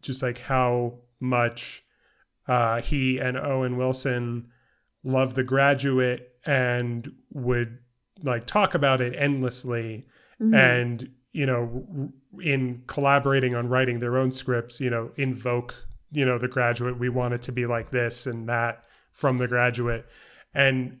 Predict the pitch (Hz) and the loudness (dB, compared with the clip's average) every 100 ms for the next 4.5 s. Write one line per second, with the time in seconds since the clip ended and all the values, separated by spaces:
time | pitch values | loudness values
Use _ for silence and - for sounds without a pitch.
0 | - 147 135 131 190 165 165 135 147 143 | 0 2 4 0 2 2 4 4 4 4
1 | 143 131 131 135 139 127 139 131 - - | 4 4 2 0 -2 -2 2 2 0 -4
2 | 135 120 131 123 113 110 123 120 123 113 | -4 -2 -2 -4 -4 -4 -2 -2 -2 -4
3 | 110 - - _ _ _ _ 151 143 185 | -6 -14 -20 _ _ _ _ -2 4 6
4 | 190 160 139 117 | 6 6 2 0